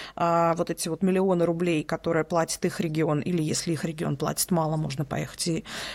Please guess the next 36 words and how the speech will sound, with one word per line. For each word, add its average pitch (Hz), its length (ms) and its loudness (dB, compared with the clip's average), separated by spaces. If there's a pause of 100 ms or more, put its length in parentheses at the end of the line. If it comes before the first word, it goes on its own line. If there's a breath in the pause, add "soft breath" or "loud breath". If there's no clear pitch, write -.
записаться 165 460 2
на 170 80 2
фронт 165 280 0
от 156 100 -2
соседнего, 269 640 2
то 226 340 4
они 202 260 6
туда 185 300 2
уже 180 300 0
и 190 60 0
не 185 120 0
пойдут. 214 560 2 (380 loud breath)
А 220 420 8
вот 208 220 4
этот 226 180 4
дисбаланс, 214 580 4
когда 208 320 4
у 214 60 6
тебя 208 200 2
тридцать 214 340 0
тысяч 208 280 0
рабочих 185 440 0
мест 185 280 2
создается 175 1080 0 (140)
в, 175 240 4
в 180 100 6
экономике 180 480 2
в 175 60 2
одном 185 260 4
месте 247 340 4
каждый 175 300 0
месяц, 175 480 0
и 190 60 0
это 175 160 0
место 160 380 0
армия, 143 420 0